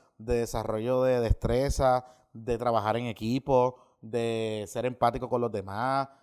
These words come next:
que el deporte es un vehículo para eso, y bastante costo efectivo, de hecho,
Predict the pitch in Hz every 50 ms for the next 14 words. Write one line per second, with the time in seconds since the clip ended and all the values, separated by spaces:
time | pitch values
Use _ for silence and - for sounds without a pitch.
0 | _ _ _ _ _ _ - - 127 120 - 131 127 120 117 123 120 - - 151
1 | 170 175 175 165 - - - 117 113 123 - _ - - 120 123 127 - - -
2 | - 139 139 143 143 151 156 156 135 143 135 160 190 185 208 180 147 123 110 107
3 | 113 170 - - - - _ _ - 123 120 117 - - - - - 233 - 220
4 | - 220 - 180 - - 220 233 196 208 - - - - -